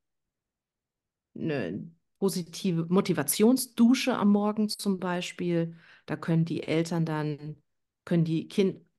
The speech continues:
Kind, Kinder, wie auch immer, in der Mitte und dann sagen die Eltern zum Beispiel liebe Sachen, nette Sachen, Sachen, die sie gut können,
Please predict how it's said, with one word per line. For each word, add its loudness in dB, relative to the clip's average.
Kind, 2
Kinder, 0
wie -4
auch -8
immer, -4
in -2
der 2
Mitte 2
und -2
dann 0
sagen -2
die -8
Eltern -4
zum -6
Beispiel -4
liebe -2
Sachen, -2
nette 0
Sachen, -4
Sachen, -2
die -2
sie -6
gut -6
können, 2